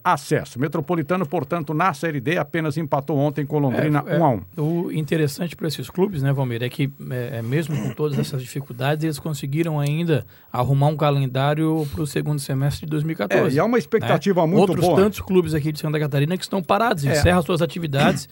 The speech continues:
Speaker 2: <clears throat> e vão voltar lá pra outubro ou novembro.
Speaker 1: Há, há uma expectativa boa aqui, é muito saudável. A gente, a gente verificar, por exemplo, o Internacional de Lages, que representa uma região interessante do ponto de vista geográfico, né?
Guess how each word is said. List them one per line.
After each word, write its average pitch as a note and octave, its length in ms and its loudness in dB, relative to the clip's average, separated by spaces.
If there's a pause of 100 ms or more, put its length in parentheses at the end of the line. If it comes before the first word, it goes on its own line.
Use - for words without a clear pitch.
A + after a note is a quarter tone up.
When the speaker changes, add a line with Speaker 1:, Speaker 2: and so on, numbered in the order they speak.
Speaker 2:
<clears throat> - 120 -20
e B2+ 60 -4
vão C#3+ 100 0
voltar D3+ 280 0
lá E3 120 4
pra D#3+ 160 0
outubro F#3 360 2
ou - 20 -4
novembro. G3+ 260 2
Speaker 1:
Há, D3+ 60 -2
há F3 120 0
uma G#3+ 140 4
expectativa D3+ 720 2
boa B2 280 0
aqui, - 120 -4
é D#3 60 2
muito D3 200 0
saudável. A2+ 680 -2 (200)
A G2 120 -12
gente, G2 600 -6 (160)
a F2+ 120 -10
gente A2 260 -6
verificar, A2 460 -6
por B2+ 180 -8
exemplo, C3+ 420 -6
o C#3 80 -2
Internacional C3 880 -4 (220)
de A#2+ 120 -4
Lages, B2 520 -2
que B2+ 100 -8
representa A2+ 480 -8
uma A#2 120 -6
região A2 260 -6
interessante C3 640 -4
do A#2 60 -8
ponto A#2 200 -8
de A#2+ 60 -10
vista A2+ 280 -8
geográfico, D#3 540 -2
né? G3+ 160 2